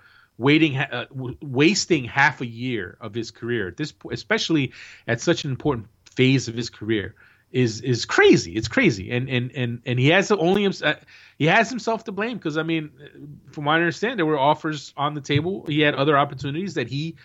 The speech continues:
personally chose to pass up, and if, if this Stoke City thing falls through, if he doesn't end up signing with them in January, um, then he's really gonna, he's gonna have to look in a mirror and really start asking himself what matters and what's important,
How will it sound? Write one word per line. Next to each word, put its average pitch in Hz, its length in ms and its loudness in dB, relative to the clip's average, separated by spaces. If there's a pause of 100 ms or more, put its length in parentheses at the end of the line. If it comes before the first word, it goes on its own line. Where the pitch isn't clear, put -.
(280)
personally 165 380 2
chose 147 320 4
to 143 80 -2
pass 147 260 0
up, 139 240 0 (320)
and 147 400 0 (800)
if, 156 340 4
if 143 220 2
this 165 160 4
Stoke 180 300 2 (360)
City 170 300 0
thing 180 220 -2
falls 156 340 0
through, 175 240 2
if 151 100 -2
he 139 60 -4
doesn't 139 380 -2
end 139 180 -2
up - 200 -2 (120)
signing 135 380 0
with 170 120 -2
them 170 140 -4
in 151 120 -4
January, 139 520 -2 (560)
um, 135 640 2 (720)
then 147 280 0
he's 147 240 -2
really 208 160 2
gonna, 320 180 -2
he's 180 320 -6
gonna 294 180 -2
have 285 140 2
to 285 80 -4
look 294 160 -6
in 285 80 -4
a 240 60 -4
mirror 202 400 0
and 123 180 -2
really 190 200 2
start 180 240 2
asking 185 280 2
himself 175 340 -4
what 170 200 0
matters 165 360 2
and 110 120 -2
what's 139 180 -2
important, 143 440 -4